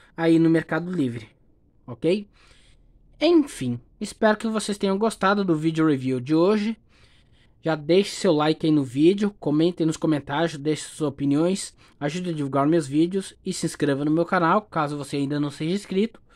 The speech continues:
E não se esqueça também de ativar o sininho abaixo no vídeo, ao lado do inscrito, pra você tá recebendo notificações de novos vídeos aqui no canal, beleza? E é isso, espero que vocês tenham tirado todas as suas dúvidas a respeito da figura.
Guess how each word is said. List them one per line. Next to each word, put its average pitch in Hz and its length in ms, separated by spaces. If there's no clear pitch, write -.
E 262 100
não 262 120
se - 100
esqueça 208 340
também 185 280
de 190 160
ativar 208 340
o 202 60
sininho 185 500
abaixo 165 380
no 180 120
vídeo, 170 380
ao 156 160
lado 151 260
do 156 80
inscrito, 165 560
pra 170 160
você 160 220
tá 165 120
recebendo 160 600
notificações 175 760
de 170 120
novos 160 320
vídeos 151 500
aqui 170 260
no 139 80
canal, 131 440
beleza? 226 480
E 285 80
é 285 80
isso, 165 320
espero 196 320
que 208 120
vocês 196 280
tenham 190 220
tirado 165 420
todas 160 260
as 160 140
suas 165 260
dúvidas 208 440
a 156 60
respeito 143 480
da 135 100
figura. 185 520